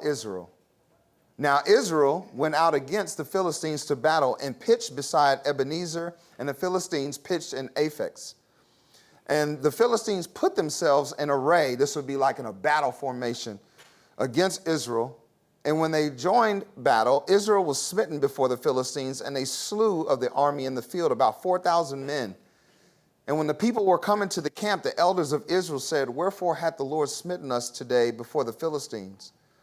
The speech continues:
Let us fetch the ark of the covenant of the Lord out of Shiloh unto us, that when it cometh among us, it may save us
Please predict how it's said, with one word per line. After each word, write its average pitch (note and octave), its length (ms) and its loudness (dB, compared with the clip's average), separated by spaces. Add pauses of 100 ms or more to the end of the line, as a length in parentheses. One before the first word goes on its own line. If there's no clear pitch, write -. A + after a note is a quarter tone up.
(140)
Let F3 140 6
us F3+ 140 2
fetch F#3+ 360 -2
the D3+ 140 0
ark D3 260 2
of C3 40 -4
the B2 60 -4
covenant C3+ 420 -4
of B2 60 -10
the A#2 100 -2
Lord A#2 280 2
out A#2 160 2
of G#2+ 60 -4
Shiloh B2 420 0
unto G#2+ 260 -8
us, G2 300 -6 (340)
that C#3 160 4
when D3+ 140 0
it C3+ 160 -6
cometh F#3+ 420 -4
among D3 400 2
us, A2 240 0
it C3+ 140 -2
may B2 160 -4
save F3 400 -2
us A2 180 -2